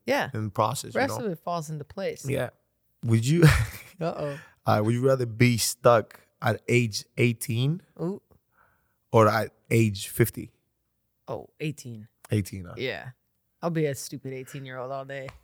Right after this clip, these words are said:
Speaker 1: Yeah. Yeah. It was still, I'd still be playing basketball.
Speaker 2: <laughs>
Speaker 1: See? You c-,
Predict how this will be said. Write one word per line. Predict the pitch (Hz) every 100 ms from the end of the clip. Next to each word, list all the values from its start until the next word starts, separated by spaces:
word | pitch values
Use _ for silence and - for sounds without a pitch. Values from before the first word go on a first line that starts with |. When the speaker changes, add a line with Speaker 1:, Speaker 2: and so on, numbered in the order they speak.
| _ _ _
Speaker 1:
Yeah. | 156 143 80 _ _ _ _ _ _ -
Yeah. | 165 160 139 _ _ -
It | 214
was | 269
still, | - 247
I'd | 220 247 -
still | 240
be | 233
playing | 233 247 254
basketball. | 285 - 185 156 151 - - - - - _
Speaker 2:
<laughs> | _ _ _ _ _ _
Speaker 1:
See? | - 190 277 381 _ _ _ _ _ _ _ _ _ _ _ _ -
You | 220 -
c-, | -